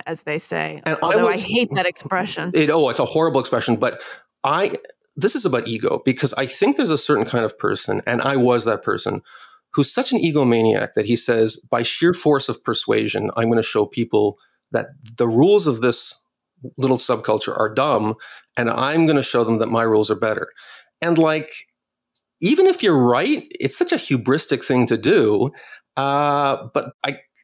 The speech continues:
Speaker 2: like, that's kind of what I did. And sur-, <laughs> surprise, surprise, it didn't work. Um, so then, then just by sheer luck, I mean, most of my career is just blind good luck. Uh, you know,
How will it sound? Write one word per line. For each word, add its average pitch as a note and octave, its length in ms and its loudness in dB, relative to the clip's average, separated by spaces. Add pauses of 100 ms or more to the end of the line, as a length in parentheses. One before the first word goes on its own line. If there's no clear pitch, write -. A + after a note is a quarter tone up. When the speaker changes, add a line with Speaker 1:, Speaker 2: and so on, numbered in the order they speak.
(160)
Speaker 2:
like, D3 280 -2 (440)
that's B2+ 200 -4
kind C#3+ 240 0
of C3+ 60 2
what C3+ 160 4
I C3 80 0
did. C3 300 2
And A2+ 220 2
sur-, - 140 -4
<laughs> - 380 -4
surprise, C3+ 600 -4
surprise, C3 460 -4
it A#2 160 -2
didn't A2+ 220 2
work. D3+ 320 -2 (480)
Um, A#2+ 600 0 (320)
so D3 180 0
then, E3 420 2 (160)
then C#3+ 160 2
just C3 180 -4
by B2 140 -2
sheer C#3 600 0
luck, A#2 440 0 (220)
I A2+ 40 -4
mean, A2 200 4
most A#2 220 0
of - 40 -6
my G#2 100 2
career G2+ 300 -4
is - 80 -6
just - 240 -8 (200)
blind G2+ 280 -4
good - 120 -10
luck. A2 260 -2 (520)
Uh, A2+ 680 0
you B2 60 0
know, A2+ 280 -2